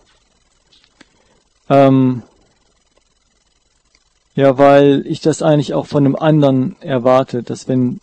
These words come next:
wenn ich, äh, fehlgehe oder wenn ich jemanden verletze oder wenn ich wieder was Dummes gesagt habe,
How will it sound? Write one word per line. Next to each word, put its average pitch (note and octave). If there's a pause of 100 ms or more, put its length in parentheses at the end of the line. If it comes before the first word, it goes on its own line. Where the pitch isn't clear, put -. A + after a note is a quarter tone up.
wenn B2
ich, -
äh, B2+ (1120)
fehlgehe F3
oder C3
wenn C3+
ich C3
jemanden C#3
verletze D#3 (720)
oder C3
wenn D3
ich C3+
wieder D3
was C3+
Dummes E3+
gesagt D3
habe, C3+